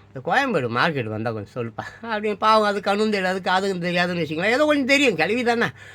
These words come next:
அது சரின்னு சொல்லிட்டு அப்படியே வண்டி மூவ் ஆயிடும், அப்படியே போயிட்டே இருக்கும். தானாம்பேட்டு மார்க்கெட்டு வரும். கண்டக்டர், ஆமா, ஓரளவுக்கு அவருக்கு ஏதோ தெரிஞ்சிருக்கும். "தானாம்பேட்டு சூப்பர் மார்க்கெட்டு இறங்கு"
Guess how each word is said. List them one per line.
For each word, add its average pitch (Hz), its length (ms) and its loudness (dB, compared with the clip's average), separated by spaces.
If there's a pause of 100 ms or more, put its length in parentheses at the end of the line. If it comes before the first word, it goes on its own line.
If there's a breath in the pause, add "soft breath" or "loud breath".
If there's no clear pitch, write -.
(220 loud breath)
அது - 120 -4
சரின்னு 320 360 2
சொல்லிட்டு 269 200 0
அப்படியே 226 320 4
வண்டி 208 280 2
மூவ் 196 280 -2
ஆயிடும், 175 320 0
அப்படியே 196 240 -4
போயிட்டே 185 500 -4
இருக்கும். 175 320 -4
தானாம்பேட்டு 185 520 2
மார்க்கெட்டு 160 580 0
வரும். 196 460 -2
கண்டக்டர், 240 460 -2
ஆமா, 208 420 -2
ஓரளவுக்கு 214 480 2
அவருக்கு 196 260 0
ஏதோ 196 140 -4
தெரிஞ்சிருக்கும். 185 640 -8
"தானாம்பேட்டு 294 500 4
சூப்பர் 302 360 2
மார்க்கெட்டு 285 380 4
இறங்கு" 311 420 4